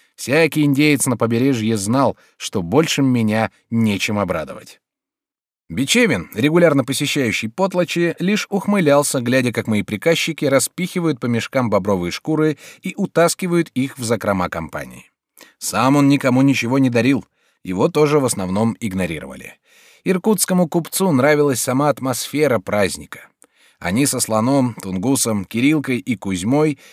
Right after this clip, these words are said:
сидели у собственного костра и пили собственное пойло из собственной тары.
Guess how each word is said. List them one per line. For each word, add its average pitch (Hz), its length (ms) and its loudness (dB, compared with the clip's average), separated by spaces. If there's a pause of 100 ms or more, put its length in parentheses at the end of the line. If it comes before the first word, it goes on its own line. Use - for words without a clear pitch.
сидели 185 380 0
у 165 100 2
собственного 135 580 0
костра 151 580 0 (180)
и 175 80 -2
пили 202 260 0
собственное 175 640 0
пойло 123 440 0
из 135 260 -2
собственной 104 640 -4
тары. 76 520 -10